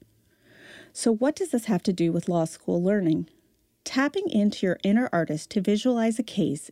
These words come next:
is just another play in the law school playbook to keep you focused on the task of reading.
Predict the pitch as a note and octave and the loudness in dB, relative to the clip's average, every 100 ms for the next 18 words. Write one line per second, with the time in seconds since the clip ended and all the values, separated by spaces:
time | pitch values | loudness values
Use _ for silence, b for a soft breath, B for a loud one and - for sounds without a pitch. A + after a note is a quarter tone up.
0 | - F3+ - A#3+ - F#3+ F#3 G3+ A#3 A#3 | -6 -4 0 -2 0 0 2 2 0 -4
1 | - F3 D#3 D3 - F#3 F3+ E3+ D#3+ - | -2 0 2 0 -2 0 2 2 -2 -2
2 | - F#3+ - F3+ D#3 C#3+ - - - G#3 | -4 -2 0 -2 -2 -6 -10 -18 -4 -2
3 | - F#3+ - F#3+ F3+ A3+ A3 - F#3 F3+ | 0 -2 0 -2 0 -4 -4 -2 0 0
4 | - D3+ C#3 - - F3 F#3+ G3 E3+ D#3+ | -2 -4 -4 -4 -4 0 2 2 2 -2